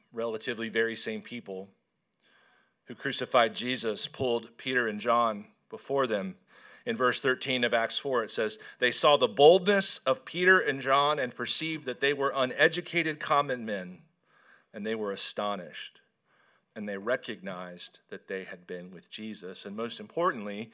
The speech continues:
of all the things that they had done with Jesus, the thing that they had done with Jesus that had the most consequence on their boldness was they had been at the cross.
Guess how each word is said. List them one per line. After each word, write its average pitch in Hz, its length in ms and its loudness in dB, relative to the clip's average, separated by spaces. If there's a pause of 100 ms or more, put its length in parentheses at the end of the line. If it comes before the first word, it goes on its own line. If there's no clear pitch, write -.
(280)
of 117 80 -8
all 131 200 2
the 131 100 -12
things 139 280 -8
that 123 120 -10
they 123 100 -2
had 110 180 -6
done 123 220 -2
with 156 240 -2
Jesus, 107 520 -6
the 117 120 -4
thing 135 240 -4
that 117 140 -6
they 123 140 -8
had 110 200 -8
done 123 340 -4
with 131 220 -6
Jesus 120 440 -6
that 120 140 -6
had 117 200 -6
the 120 60 -8
most 135 280 -4
consequence 123 760 -4 (400)
on 147 180 -2
their 120 140 -2
boldness 117 640 -2 (260)
was 120 160 -4
they 117 140 0
had 104 260 -4 (880)
been 113 380 -4
at 107 160 -10
the - 60 -20
cross. - 560 -8